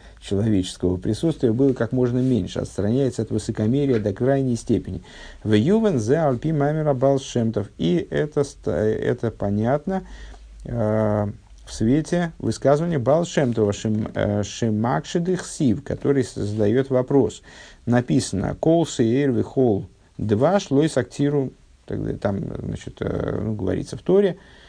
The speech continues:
э, когда обсуждаются, э, жертвоприношения, воскурения, э, в частности, приводится такое правило. Мы его каждый, каждое утро,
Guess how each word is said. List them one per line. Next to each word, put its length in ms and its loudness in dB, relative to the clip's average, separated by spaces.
э, 360 0
когда 340 0
обсуждаются, 760 -2
э, 840 -6
жертвоприношения, 880 -2
воскурения, 720 0
э, 420 0
в 160 -2
частности, 420 2
приводится 380 2
такое 280 2
правило. 340 2
Мы 140 0
его 140 0
каждый, 600 -2
каждое 340 -2
утро, 540 -2